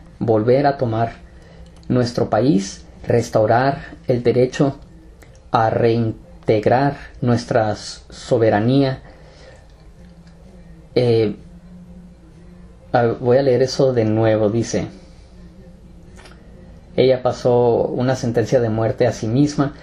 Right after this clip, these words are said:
Al hacerlo, ella concedió a mi pueblo la mejor oportunidad para obtener la victoria,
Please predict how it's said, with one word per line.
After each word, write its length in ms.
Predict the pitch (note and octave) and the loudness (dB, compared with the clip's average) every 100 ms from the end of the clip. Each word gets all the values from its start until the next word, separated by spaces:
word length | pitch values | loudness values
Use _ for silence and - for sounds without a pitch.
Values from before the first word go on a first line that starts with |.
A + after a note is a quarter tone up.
| - - | -20 -4
Al 140 | A2+ | 0
hacerlo, 540 | G#2 - D3+ D3 C#3+ - | 0 2 0 2 0 2
ella 360 | C3 C#3 C#3 - | 2 2 0 -2
concedió 800 | - A#2 A2 - A2+ A#2 C#3 C#3 | -2 -2 -2 -4 0 2 2 2
a 80 | A#2+ | 0
mi 140 | A2+ G#2 | -2 0
pueblo 360 | A#2+ B2 C3+ | 0 2 2
la 80 | B2 | 0
mejor 320 | A2 G#2 C#3 | -4 -2 -2
oportunidad 640 | C#3+ C3+ B2 A2 G#2+ G#2+ - | 0 -2 -4 -4 -2 -2 0
para 180 | A#2 | -2
obtener 420 | G#2 - G#2 A#2+ C3 | -2 -2 -2 -2 -2
la 100 | B2 | -2
victoria, 640 | G#2 - A2 G#2 G2 | -4 0 0 0 -4